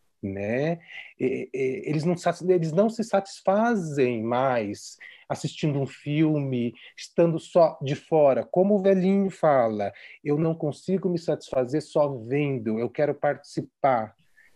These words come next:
E, e é isso que o game faz, ele te coloca dentro do universo, dentro da história, né? Então, se você for parar pra pensar nisso, é disso que a gente tá falando, de se inserir dentro de um jogo.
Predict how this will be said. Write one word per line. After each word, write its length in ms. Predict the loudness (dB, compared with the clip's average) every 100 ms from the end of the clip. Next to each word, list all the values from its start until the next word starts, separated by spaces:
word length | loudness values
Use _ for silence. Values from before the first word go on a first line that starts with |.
| -20 -16 -4
E, 200 | -4 -2
e 120 | 0
é 80 | 2
isso 420 | 2 0 0 -4
que 140 | -4 -2
o 60 |
game 580 | -4 0 2 2 0 -6
faz, 540 | -6 -4 -2 0 -2 -4
ele 180 | -6 -6
te 140 | -6
coloca 400 | -2 0 0 -2
dentro 640 | 0 2 4 4 2 0
do 60 | -2
universo, 480 | -2 0 0 0 -4
dentro 500 | -2 0 0 -2 -4
da 180 | 0 0
história, 920 | -2 -6 0 2 2 0 -2 -6 -10 -14 -16 -18 _ _
né? 300 | -2 0 -2 -4 -12
Então, 220 | -4 -4
se 100 | -2
você 260 | -4 -2 -2
for 140 | 0
parar 300 | 2 4 4
pra 100 | 2
pensar 480 | -2 -2 -2 -2 0
nisso, 640 | 2 0 0 -2 -4 -4 -6 -20 _ 0
é 100 | 0
disso 340 | 2 0 0
que 80 | -2
a 40 | 0
gente 240 | 0 -2
tá 100 | -6
falando, 720 | -2 -2 0 -2 -4 -6 -8 _ -20 -20 _ _ -12
de 100 | -10
se 120 | -4 -2
inserir 400 | -2 -2 -2 2
dentro 420 | 4 2 0 -6
de 120 | -2
um 220 | -2 0
jogo. 760 | 0 2 2 -2 -6 -6 -6